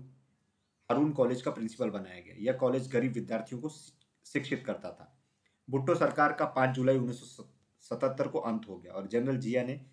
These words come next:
देश में मार्शल लॉ लगा दिया। फैज उन्नीस सौ अठहत्तर में युद्धग्रस्त बेरूत आए, जहां उनके प्रशंसक और समर्थक यासिर अराफात रहते थे। बेरूत में कितने फिलिस्तीन शरण,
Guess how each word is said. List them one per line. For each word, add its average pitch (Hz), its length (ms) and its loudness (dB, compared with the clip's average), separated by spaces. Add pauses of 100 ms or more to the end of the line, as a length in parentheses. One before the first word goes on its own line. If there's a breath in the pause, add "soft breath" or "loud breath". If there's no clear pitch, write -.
(220 loud breath)
देश 135 220 2
में 143 80 2
मार्शल 113 340 0
लॉ 110 120 2
लगा 95 220 -4
दिया। - 200 -18 (320)
फैज 131 220 6
उन्नीस 127 220 0
सौ 127 60 6
अठहत्तर 120 340 0
में 120 300 -4 (120)
युद्धग्रस्त 123 520 -2
बेरूत 110 400 -2
आए, 123 160 2
जहां 110 260 -6 (320 soft breath)
उनके 113 180 0
प्रशंसक 127 480 -2
और 123 60 2
समर्थक 113 580 -4 (200 soft breath)
यासिर 127 360 4
अराफात 113 360 0
रहते 92 260 -12
थे। - 180 -20 (1300)
बेरूत 156 320 4
में 165 140 -2
कितने 175 280 -6
फिलिस्तीन 151 800 0
शरण, 127 340 2